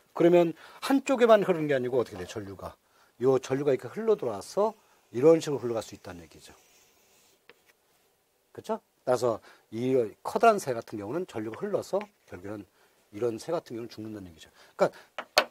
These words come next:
이런 질문하면 왜 전선줄에 "참새는 안 죽을까요?" 이렇게 질문하면요. "원래 새는 안 죽어요." 그렇게 대답하는 그런 무식한 얘기도 있죠. 근데 그건 아니죠. 이런 새는 죽어요, 지금.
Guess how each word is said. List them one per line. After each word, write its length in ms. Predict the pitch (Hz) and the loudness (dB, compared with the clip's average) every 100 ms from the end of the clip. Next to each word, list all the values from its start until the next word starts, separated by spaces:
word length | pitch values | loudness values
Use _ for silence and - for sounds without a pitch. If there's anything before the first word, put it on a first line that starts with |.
| _ _ - | _ _ 8
이런 240 | 180 226 | 12 12
질문하면 580 | - 196 196 143 175 110 | 8 2 4 6 4 4
왜 420 | 147 196 180 107 - _ | 6 8 8 4 -4 _
전선줄에 800 | - 151 185 196 - 139 175 127 - - _ _ _ _ _ _ | -4 0 2 0 0 4 6 4 0 -20 _ _ _ _ _ _
"참새는 460 | - 240 247 233 220 | -6 -4 0 2 2
안 160 | 139 | 0
죽을까요?" 520 | 147 160 - 147 147 143 | -2 -4 -2 0 2 2
이렇게 220 | 127 131 | -2 -8
질문하면요. 720 | - 120 117 104 101 160 185 - _ _ - | -8 -6 -6 -6 -6 -8 -8 -12 _ _ 6
"원래 280 | 135 190 202 | 8 10 6
새는 300 | - 247 214 | 4 2 2
안 220 | 120 135 | 0 -4
죽어요." 320 | 135 135 117 | 0 2 2
그렇게 180 | 123 - | -4 -10
대답하는 800 | - 113 131 127 123 117 107 87 - | -8 -4 -4 -4 -6 -8 -10 -12 -10
그런 220 | 113 95 | -10 -8
무식한 560 | 113 - 147 131 98 92 _ - | -10 -8 -8 -10 -12 -18 _ -16
얘기도 200 | 101 90 | -14 -14
있죠. 280 | 90 _ - _ _ _ - | -20 _ -20 _ _ _ -10
근데 100 | 165 | -8
그건 220 | 151 208 | -2 -2
아니죠. 360 | 131 98 95 - _ _ _ _ - | -2 -8 -14 -18 _ _ _ _ -4
이런 280 | 143 226 226 | 4 6 6
새는 160 | 240 | 4
죽어요, 320 | - - 123 107 | 2 2 2 0
지금. 240 | 90 | -10